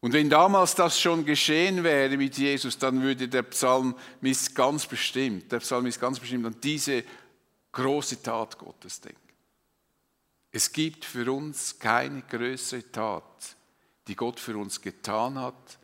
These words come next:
als dass er seinen Sohn für uns am Kreuz sterben ließ, damit wir uns mit ihm versöhnen können. Es gibt keine größere Tat.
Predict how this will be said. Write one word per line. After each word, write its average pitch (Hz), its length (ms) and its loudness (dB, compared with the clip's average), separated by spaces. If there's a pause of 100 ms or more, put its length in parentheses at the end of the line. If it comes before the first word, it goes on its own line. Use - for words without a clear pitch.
(340)
als 95 160 -8
dass 101 140 -6
er 101 80 -8
seinen 95 300 -6
Sohn 123 540 -4 (300)
für 95 240 -6
uns 113 420 -8 (300)
am 90 160 -18
Kreuz 104 640 -4 (160)
sterben 120 500 -2
ließ, 120 220 -4
damit 107 340 -8
wir 104 80 -10
uns 98 120 -12
mit 98 160 -14
ihm 101 120 -12
versöhnen 92 480 -10
können. 95 220 -12
Es - 160 -10
gibt - 260 -14
keine 131 440 -2
größere 117 600 -8
Tat. 98 280 -6